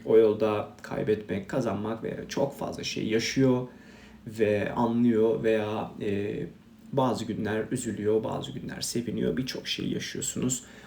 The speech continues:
O yüzden önemli olan sonuna kadar gitmektir.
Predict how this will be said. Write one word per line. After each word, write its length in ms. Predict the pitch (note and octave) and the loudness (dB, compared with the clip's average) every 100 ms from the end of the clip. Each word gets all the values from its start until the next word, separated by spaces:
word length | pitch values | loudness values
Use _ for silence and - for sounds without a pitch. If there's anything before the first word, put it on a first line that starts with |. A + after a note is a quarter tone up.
| - | -10
O 80 | - | -4
yüzden 300 | A2+ A2+ A#2 | -2 0 -2
önemli 380 | B2 B2 C3 C3+ | 2 2 4 4
olan 240 | A#2 B2+ | 4 2
sonuna 600 | B2+ - - A2 A2+ B2 | 2 2 0 0 0 0
kadar 440 | B2+ A2+ G#2+ B2 C3+ - - | -2 -4 -2 -2 -2 -8 -4
gitmektir. 760 | A2 - A#2 - C3 C3 - | -2 2 2 2 0 0 -2